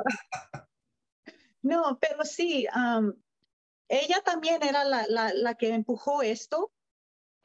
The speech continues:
Speaker 2: y después cambió su voto.
Speaker 1: Ujú.
Speaker 2: Cam-, y después es tan manipuladora que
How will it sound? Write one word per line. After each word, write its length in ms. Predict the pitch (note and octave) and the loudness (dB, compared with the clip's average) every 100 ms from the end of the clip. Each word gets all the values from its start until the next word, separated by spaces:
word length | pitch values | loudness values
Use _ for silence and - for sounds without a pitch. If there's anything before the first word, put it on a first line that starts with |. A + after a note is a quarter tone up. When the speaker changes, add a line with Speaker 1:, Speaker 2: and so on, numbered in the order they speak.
| - | -10
Speaker 2:
y 140 | - C#4 | -2 0
después 680 | C4+ C4 - C4 B3+ E4 - | 0 -2 -6 -2 0 -2 -4
cambió 640 | D4+ C4+ A#3 B3 C#4 F4 | 0 2 2 2 2 0
su 340 | - C4 G#3+ F#3+ | -2 -2 -2 0
voto. 560 | A#3+ E4 - - - _ _ _ | 0 0 -4 -8 -8 _ _ _
Speaker 1:
Ujú. 460 | - - - B3+ F4 | -14 -12 -8 -6 0
Speaker 2:
Cam-, 240 | C4 B3+ | 0 0
y 180 | G3+ C4 | 0 0
después 840 | C4+ C4+ - C#4+ E4+ B3+ B3 B3+ - _ _ _ _ _ | 0 -2 -2 0 2 0 -2 -4 -16 _ _ _ _ _
es 280 | B3+ C4+ - | -2 -2 0
tan 280 | C#4 C#4+ D#4 | 2 4 4
manipuladora 840 | E4+ D#4+ D4+ D4+ C4 C#4 C#4+ A3+ | 2 2 -2 2 4 6 4 2
que 480 | A3 A#3 G#3+ G3+ G#3 | 2 2 4 2 0